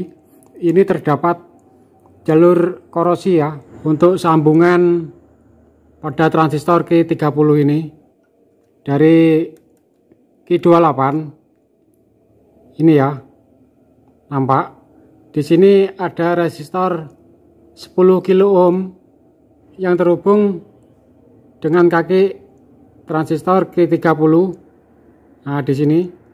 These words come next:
Jika jalur ini terputus, maka yang terjadi adalah transistor Q dua sembilan tidak akan bekerja. Pada diode enam belas, tujuh belas, delapan belas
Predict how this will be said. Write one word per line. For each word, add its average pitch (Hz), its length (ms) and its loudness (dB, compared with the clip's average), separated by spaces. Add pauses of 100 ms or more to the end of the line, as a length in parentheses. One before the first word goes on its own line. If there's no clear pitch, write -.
(420)
Jika 185 340 0
jalur 185 320 2
ini 185 240 2
terputus, 180 640 -6 (320)
maka 160 380 -4
yang 175 180 0
terjadi 165 560 -4
adalah 160 480 -6 (140)
transistor 175 840 -2 (400)
Q - 80 -20 (400)
dua 165 320 0
sembilan 165 640 0
tidak 160 240 -8
akan 156 240 -4
bekerja. 147 440 -4 (920)
Pada 180 400 0
diode 180 880 2
enam 143 160 -2
belas, 156 560 -2
tujuh 147 240 -12
belas, 160 240 -2
delapan 151 240 -4
belas 160 400 -2